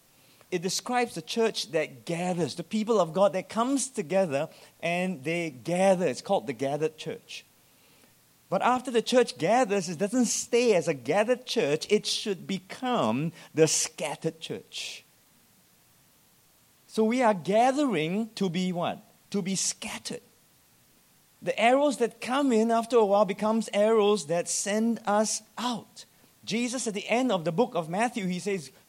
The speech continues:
"Go and make disciples." Go. And I always tease leaders in the church.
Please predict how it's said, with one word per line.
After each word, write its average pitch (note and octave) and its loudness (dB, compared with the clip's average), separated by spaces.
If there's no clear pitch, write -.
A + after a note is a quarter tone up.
"Go G3+ 6
and D#3+ -4
make F3+ -4
disciples." C#3+ -12
Go. G#3 2
And F3+ -2
I G3 2
always A3 2
tease G#3 -4
leaders G3+ -6
in C#3+ -12
the D3 0
church. - -8